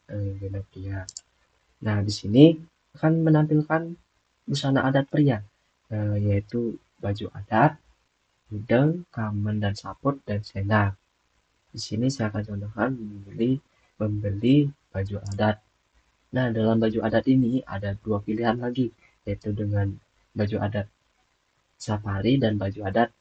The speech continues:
kemeja. Itu dengan baju adat safari dengan harga seratus ribu dan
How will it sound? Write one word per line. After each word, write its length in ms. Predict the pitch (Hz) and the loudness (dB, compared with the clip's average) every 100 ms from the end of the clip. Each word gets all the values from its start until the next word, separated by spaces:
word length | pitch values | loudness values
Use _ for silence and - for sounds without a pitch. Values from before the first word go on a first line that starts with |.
| _ _ _ _ _ | _ _ _ _ _
kemeja. 640 | - - 98 98 113 101 98 _ _ _ _ - | -18 -8 -6 0 2 2 0 _ _ _ _ -6
Itu 80 | |
dengan 320 | 104 104 101 101 | -2 0 2 2
baju 300 | 101 98 - | 0 -2 -6
adat 100 | - | -8
safari 380 | 104 - 101 117 | -10 -6 -4 -4
dengan 320 | 107 101 95 | -4 -6 -6
harga 140 | 98 | -10
seratus 340 | - 147 - - | -12 -14 -14 -12
ribu 460 | 98 110 147 160 - _ _ | -2 4 4 4 -4 _ _
dan 160 | 101 | -8